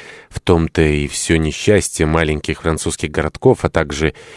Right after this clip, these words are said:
и выборных правительственных органов, как, например, скажем, в Нью-Йорке, что нет никакой возможности забыть о том, что в мире существуют личности, подобные господину де Реналю. В городке, где всего двадцать тысяч жителей,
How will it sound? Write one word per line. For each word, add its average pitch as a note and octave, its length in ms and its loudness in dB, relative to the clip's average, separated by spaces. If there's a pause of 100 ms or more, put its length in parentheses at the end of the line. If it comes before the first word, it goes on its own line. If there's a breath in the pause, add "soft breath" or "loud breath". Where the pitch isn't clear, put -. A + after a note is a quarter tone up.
(100)
и D#2 160 -4
выборных D2+ 560 0
правительственных D2+ 760 -2
органов, F#2 440 0
как, - 240 -4
например, D2+ 400 0
скажем, D2 420 -4
в D2+ 60 -2
Нью-Йорке, E2 580 0 (260 loud breath)
что - 200 -2
нет C#3 240 2
никакой A#2+ 360 2
возможности A#2 720 2
забыть D2+ 360 -2
о D2+ 80 -2
том, C3+ 260 2
что - 220 -2
в D2 100 -4
мире A2 260 2
существуют D#2+ 680 -4
личности, G2+ 640 -4
подобные D2+ 580 -4
господину D#2 600 -4
де D2 120 -2
Реналю. D2+ 540 -4 (640 loud breath)
В F2 40 -12
городке, E2 580 -2
где D#2 220 -2
всего F2 420 -2
двадцать E2+ 540 -4
тысяч E2 320 -4
жителей, D#2+ 540 -6